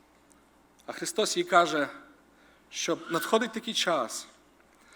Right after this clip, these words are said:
де не на горі і не в іншому якомусь місці, а будь-де, в будь-якому місці, Бог, Він буде шукати собі поклонників, які будуть поклонятися Йому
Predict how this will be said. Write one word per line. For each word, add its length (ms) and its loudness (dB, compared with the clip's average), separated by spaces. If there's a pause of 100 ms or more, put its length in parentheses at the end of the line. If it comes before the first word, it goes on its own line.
(180)
де 100 6
не 100 6
на 120 4
горі 300 0
і 200 -2
не 200 0
в 200 -8
іншому 300 -2
якомусь 400 -4
місці, 300 0
а 60 0
будь-де, 380 -2
в 20 -2
будь-якому 380 -2
місці, 440 -4 (760)
Бог, 380 -2 (920)
Він 140 0
буде 380 4 (160)
шукати 460 -2
собі 400 -2 (200)
поклонників, 680 -4 (720)
які 160 -6
будуть 200 4
поклонятися 680 2
Йому 300 0